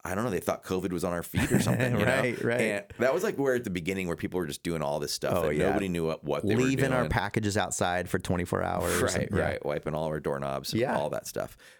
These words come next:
Speaker 1: But, um, yeah, you'd step on these things.
Speaker 2: Okay.
Speaker 1: And so I don't think covid was on our feet, but I think
Speaker 2: <laughs>
Speaker 1: nasty stuff's on our feet all
Speaker 2: Yes.
Speaker 1: the time.
Speaker 2: Yes.
Speaker 1: And so I think, though, if you could have been,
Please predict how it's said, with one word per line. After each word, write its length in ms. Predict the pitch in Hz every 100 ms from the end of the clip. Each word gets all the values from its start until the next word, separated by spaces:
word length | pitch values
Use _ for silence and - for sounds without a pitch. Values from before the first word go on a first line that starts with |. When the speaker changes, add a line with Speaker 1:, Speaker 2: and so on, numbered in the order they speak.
| -
Speaker 1:
But, 300 | 113 98 -
um, 340 | 87 78 64 -
yeah, 220 | 107 160
you'd 240 | 67 87 82
step 360 | - - 78 80
on 120 | 78
these 200 | 80 -
things. 440 | 165 185 - -
Speaker 2:
Okay. 400 | 87 - 214 339 254
Speaker 1:
And 80 | 101
so 260 | 117 - -
I 140 | 127
don't 100 | 170
think 180 | 202 170
covid 360 | - 123 113 104
was 140 | 95
on 80 | 90
our 80 | 82
feet, 480 | - - 139 76 - _ _
but 100 | 98
I 100 | 90 85
think 480 | - - 107 92
Speaker 2:
<laughs> 40 | -
Speaker 1:
nasty 440 | 85 95 98 -
stuff's 300 | 73 69 -
on 100 | 71
our 80 | 64
feet 200 | - 69
all 60 | -
Speaker 2:
Yes. 200 | - -
Speaker 1:
the 260 | 92 57
time. 80 | - -
Speaker 2:
Yes. 520 | 185 302 - - - - -
Speaker 1:
And 120 | 95
so 120 | -
I 80 | 82
think, 320 | 90 143 170
though, 160 | 160 147
if 180 | 120 -
you 80 | 104
could 200 | - 123
have 80 | 110
been, 380 | 101 90 85